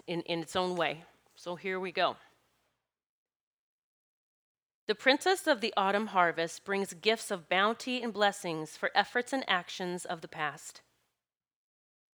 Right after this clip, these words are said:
It is a time when fruit of labors is ripe for the picking.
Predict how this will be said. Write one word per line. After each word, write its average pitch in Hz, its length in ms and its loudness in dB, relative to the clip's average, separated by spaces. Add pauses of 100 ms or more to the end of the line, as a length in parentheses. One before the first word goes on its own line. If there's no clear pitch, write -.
(540)
It 196 100 -2
is 208 120 2
a 214 60 4
time 226 380 6
when 220 140 4
fruit 240 340 -2
of 220 160 -2
labors 190 400 0
is 185 160 -6
ripe 180 280 2
for 208 120 -8
the 196 80 -6
picking. 165 460 -6